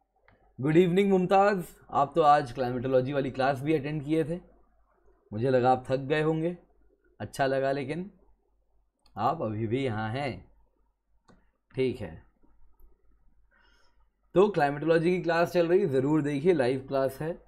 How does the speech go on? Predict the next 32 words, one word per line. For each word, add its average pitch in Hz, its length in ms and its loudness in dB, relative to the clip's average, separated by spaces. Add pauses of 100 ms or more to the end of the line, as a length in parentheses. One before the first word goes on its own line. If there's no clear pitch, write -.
(180)
काफ़ी 123 320 -2
चीज़ 160 240 -8
सीखने 110 400 -10
मिलेगा 98 420 -8
आपको, - 300 -18 (720)
कॉन्सेप्ट्स 143 540 -2
पूरे 143 300 -6
क्लियर 131 380 -4
हो 110 140 -8
जाएंगे, 104 380 -10
क्लाइमेटोलॉजी 117 680 -6
पूरी 123 300 -6
कवर 120 280 -6
हो 127 120 -6
जाएगी, 131 340 -4 (380)
उससे 160 320 4
ज़्यादा 160 280 6
क्लाइमेटोलॉजी 139 720 2
भी 120 220 -6
नहीं 143 300 -8
है, - 80 -16 (1400)
उस 147 260 -8 (280)
लेवल 127 280 -2
पे 151 160 -8
जाके 113 340 -6
हम 139 240 -8 (440)
कवर 120 360 -4
करने 101 280 -4
वाले 87 280 -12
हैं। - 180 -20 (540)
ठीक 190 160 2
है, 131 80 2